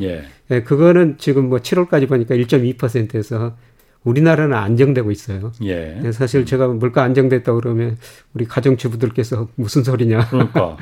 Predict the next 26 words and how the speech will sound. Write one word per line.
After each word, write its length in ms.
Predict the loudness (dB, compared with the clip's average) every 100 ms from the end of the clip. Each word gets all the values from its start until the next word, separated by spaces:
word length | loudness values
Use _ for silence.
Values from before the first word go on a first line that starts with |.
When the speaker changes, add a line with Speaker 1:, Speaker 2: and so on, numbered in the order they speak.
| -10
Speaker 2:
<laughs> 120 | -6
Speaker 1:
어. 80 | 0
Speaker 2:
지금 260 | 2 2 -2 -14 -18 -20 -6 0
뭐 180 | 2 4
저 200 | 4 2
수박 320 | 2 2 4
가격도 320 | 4 4 4
엄청 300 | 2 4 6
올랐다고 380 | 6 4 2 2
신문에 320 | 2 0 2
Speaker 1:
예, 40 | 4
Speaker 2:
나오던데 460 | 2 0 0 -2
Speaker 1:
예. 40 | 0
Speaker 2:
실제로 500 | 2 4 6 6 2 -8 -20 -2
일부 280 | 2 2 2
그 280 | 2 4 2
채소 240 | 0 0 2
가격, 340 | 2 2 -2 -6
뭐 160 | -6 -6
과일 280 | 0 0 2
가격 360 | 0 -2 -4
정말 240 | -2 0 2
많이 180 | 2 2
올랐더라고요. 720 | 2 0 -2 -4 -4 -6 -6
Speaker 1:
달걀도 480 | -4 0 0 -2
그렇고. 440 | -6 -10 -12 -16